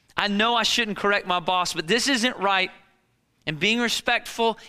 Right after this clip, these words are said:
isn't working. I can do better. I can fix this. And we're all too familiar with these attitudes, and we know, we can clearly see how this is fertile soil for impatience, isn't it? With selfishness, you do what you want first,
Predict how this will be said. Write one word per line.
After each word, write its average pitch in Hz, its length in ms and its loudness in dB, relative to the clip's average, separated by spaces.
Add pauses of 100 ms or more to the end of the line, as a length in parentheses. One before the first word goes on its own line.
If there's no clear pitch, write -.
isn't 220 340 2
working. 180 480 -2 (760)
I 143 120 0
can 165 160 -6
do 147 120 -8
better. 123 280 0
I 139 80 0
can 135 140 -14
fix - 340 -8
this. - 340 -14 (580)
And 156 120 -6
we're 175 100 -2
all 214 240 0
too 196 160 -6
familiar 131 360 -6
with 117 120 -8
these 110 160 -10
attitudes, 110 560 -6
and 175 160 -6
we 196 140 -4
know, 202 420 -2 (160)
we 208 80 -2
can 220 180 0
clearly 247 580 0
see 208 260 0
how 190 200 0 (140)
this 254 280 -2
is 220 220 -2 (300)
fertile 294 580 0
soil 220 460 2
for 156 220 -4
impatience, 139 640 -6
isn't 147 260 0
it? 104 100 -14 (460)
With 175 120 2
selfishness, 202 760 -2
you 202 100 2
do 214 200 0
what 214 100 -2
you 202 120 -4
want 202 220 -2
first, 226 300 -4